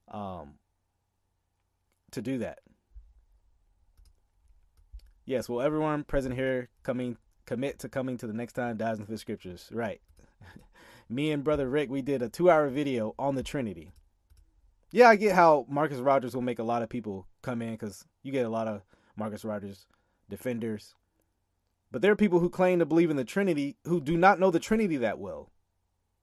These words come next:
I, I, I believe it's an important video. The, the, the theology of ecclesiology is important.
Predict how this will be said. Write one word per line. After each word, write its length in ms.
I, 80
I, 120
I 60
believe 280
it's 120
an 80
important 440
video. 460
The, 180
the, 400
the 380
theology 580
of 240
ecclesiology 920
is 120
important. 480